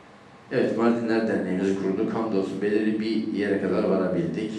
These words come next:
İstediğim, arzuladığım hedefi henüz yakalayabilmiş değiliz ama bugün Derince'de yakın bir to-, zamanda bir çalışma başlattık. Tüm hemşeri derneklerini, ama tüm derken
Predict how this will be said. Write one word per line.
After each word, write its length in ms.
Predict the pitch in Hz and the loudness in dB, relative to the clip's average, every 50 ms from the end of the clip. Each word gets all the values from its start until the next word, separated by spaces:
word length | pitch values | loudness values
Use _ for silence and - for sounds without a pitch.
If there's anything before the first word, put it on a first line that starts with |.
| - - - | -10 -10 -12
İstediğim, 460 | - - 107 98 98 104 107 104 98 | -12 -10 -8 -6 -4 -2 -2 0 2
arzuladığım 440 | 98 98 95 95 98 98 104 101 101 | 2 2 2 4 2 2 2 2 2
hedefi 260 | 98 98 98 98 107 | 0 0 0 0 -2
henüz 180 | - 104 101 | -2 -2 0
yakalayabilmiş 720 | 98 98 - 101 95 92 95 95 90 87 90 90 87 - - | 0 0 0 0 2 2 2 2 2 0 0 -2 -4 -4 -6
değiliz 280 | 95 92 95 92 - - | -8 -6 -6 -6 -6 -6
ama 180 | - - - 90 - - - - - - - - - - - - - - - - | -4 -4 -4 -6 -6 -8 -10 -14 -16 -18 -18 -20 -20 -20 -20 -20 -20 -14 -4 -2
bugün 240 | 120 104 107 104 104 | 0 0 0 2 2
Derince'de 680 | 104 107 107 117 - - 101 101 98 101 110 117 117 - - - - - - - - - - - - - - - - - - - | 2 4 4 4 4 2 2 0 2 2 2 2 0 -2 -2 -6 -8 -10 -14 -16 -18 -20 -20 -20 -20 -20 -20 -20 -20 -20 -18 -8
yakın 400 | - 98 98 98 101 107 107 98 | -4 -4 -4 -2 -4 -4 -4 0
bir 120 | 98 95 92 | 0 2 2
to-, 420 | - - 95 95 90 - 90 90 | 2 0 -2 -2 -2 -4 -6 -4
zamanda 540 | 92 92 90 92 92 92 90 92 110 117 120 117 117 - - - - - - - - - - - - - - - - | -2 -2 -2 -2 -2 -2 -2 -2 0 0 0 -2 -2 -6 -6 -4 -2 0 0 0 -2 -4 -8 -12 -16 -18 -18 -8 -2
bir 180 | 95 95 95 90 | 0 0 0 2
çalışma 400 | 95 95 90 - - 107 110 107 | 0 -2 -2 -2 0 0 2 2
başlattık. 640 | 98 95 - - 107 104 - - 107 139 135 139 - - - - | 2 2 0 0 0 -2 -2 0 -2 -2 -2 -4 -6 -8 -10 -2
Tüm 300 | - 147 143 - - 95 | 0 0 0 2 0 -2
hemşeri 580 | 104 104 101 101 - 101 101 101 104 104 95 | -2 -2 -4 -4 -4 -4 -2 0 0 2 4
derneklerini, 840 | 98 95 92 92 92 90 90 - - - 90 90 87 87 90 87 87 87 - - - 98 | 4 2 2 2 -2 -4 -4 -6 -8 -6 -4 -2 -2 -2 -2 -4 -4 -6 -8 -8 -6 -2
ama 200 | 107 107 101 101 | -2 0 0 0
tüm 200 | 107 113 - 104 | -2 -2 0 0
derken 360 | 117 131 110 - - 101 98 | 2 2 2 2 0 0 0